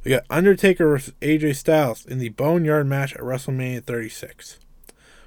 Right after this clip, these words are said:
We have The New Day versus The Hurt Business in a Raw Tag Team Championship match on November sixteenth. Very good match. We have Raw versus, uh, Raw. We have Edge versus Randy Orton in the greatest wrestling match ever at Backlash twenty twenty.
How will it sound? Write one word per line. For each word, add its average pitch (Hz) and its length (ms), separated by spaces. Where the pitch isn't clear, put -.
We 131 140
have 123 240
The 117 100
New 165 240
Day 151 180
versus 127 380
The 113 80
Hurt 196 340
Business 120 460
in 123 120
a 113 80
Raw 147 280
Tag 160 300
Team 135 200
Championship 139 460
match 127 300
on 123 160
November 127 340
sixteenth. - 640
Very 151 240
good 127 140
match. - 340
We 151 120
have 123 220
Raw 185 340
versus, 156 520
uh, 117 300
Raw. - 360
We - 80
have 131 180
Edge 196 220
versus 180 400
Randy 156 380
Orton 151 280
in 135 140
the 117 120
greatest 160 540
wrestling 143 400
match 135 280
ever 117 400
at 113 180
Backlash - 680
twenty 123 240
twenty. - 320